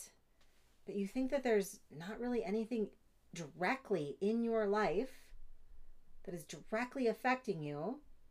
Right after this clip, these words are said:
that should have you down, then I would really look closely at your media consumption. So it's just that becoming aware. Where am I getting news from?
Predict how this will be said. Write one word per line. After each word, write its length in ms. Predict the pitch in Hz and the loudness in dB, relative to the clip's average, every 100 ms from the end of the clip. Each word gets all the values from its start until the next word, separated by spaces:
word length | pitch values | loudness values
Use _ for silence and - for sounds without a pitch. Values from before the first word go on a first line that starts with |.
| - - - | -20 -16 -8
that 120 | - | -2
should 160 | - 208 | 2 2
have 340 | - 202 233 | 0 -2 0
you 120 | 226 | 2
down, 460 | 196 131 123 147 233 - _ - _ - | 2 0 -2 -8 -8 -10 _ -20 _ -8
then 100 | 233 | -4
I 120 | 269 | -4
would 200 | 311 240 | -4 -4
really 240 | 233 254 | 2 2
look 300 | 220 185 208 | 4 2 0
closely 600 | - - 170 - 262 294 | -4 -6 -6 -4 -2 -2
at 160 | 214 180 | -2 -4
your 120 | 185 | -4
media 340 | 170 170 175 | -2 -2 -2
consumption. 600 | 160 165 143 127 131 - - - _ - - - _ _ _ - _ - _ _ _ _ _ | -2 -6 -6 -8 -8 -12 -18 -20 _ -20 -20 -20 _ _ _ -20 _ -20 _ _ _ _ _
So 140 | - | 2
it's 160 | 202 - | 2 2
just 280 | - 269 - | -8 -6 -2
that 240 | 254 - - _ - | -2 -2 -8 _ -4
becoming 580 | 208 - 214 214 208 | -4 -2 0 4 4
aware. 380 | 196 170 151 110 139 | 2 2 0 0 -6
Where 260 | 160 185 220 | -6 -2 -2
am 180 | 269 285 | -2 -2
I 120 | 277 | 2
getting 360 | 214 214 208 | 4 6 4
news 380 | 185 185 208 202 | 4 4 4 2
from? 380 | - 92 135 | -6 -8 -8